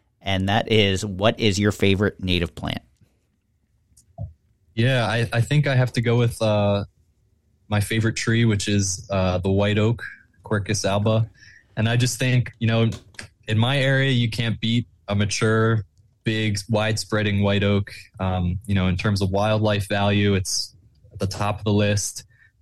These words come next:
Speaker 2: It's beautiful, and, uh, I just, you know, I love all the different galls you can find on the leaves, and,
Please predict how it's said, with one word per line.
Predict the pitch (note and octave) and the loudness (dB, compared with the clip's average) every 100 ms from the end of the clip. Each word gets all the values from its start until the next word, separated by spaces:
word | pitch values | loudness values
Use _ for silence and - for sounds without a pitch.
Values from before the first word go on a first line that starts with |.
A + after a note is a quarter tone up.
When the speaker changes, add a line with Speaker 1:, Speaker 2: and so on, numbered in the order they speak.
| - | -6
Speaker 2:
It's | G2+ G2 - - - - | -4 -2 -4 -6 -10 -8
beautiful, | G2+ D3 C#3+ - B2+ B2 A#2 | 0 2 2 2 2 2 2
and, | G#2 G2+ G2+ | 2 2 2
uh, | G2+ F#2+ F#2+ F#2+ G#2 | 0 0 0 -2 -2
I | A2+ | -2
just, | A#2 G#2 - - | -2 -2 -4 -4
you | A#2+ | -2
know, | A2 | 0
I | G#2+ | 2
love | A#2+ A#2 | 2 2
all | A#2+ | 2
the | A2+ | 2
different | G#2+ - A2 | 0 -2 -2
galls | G#2 G#2 G#2+ G#2 | 0 0 0 0
you | A2 | -2
can | - G#2 | -2 -4
find | G#2+ G2+ G#2 | 0 0 2
on | G2+ | 2
the | G2+ | 2
leaves, | G2+ G2+ G2 G2 F#2+ | 2 2 2 0 0
and, | F#2 F2+ | -2 -2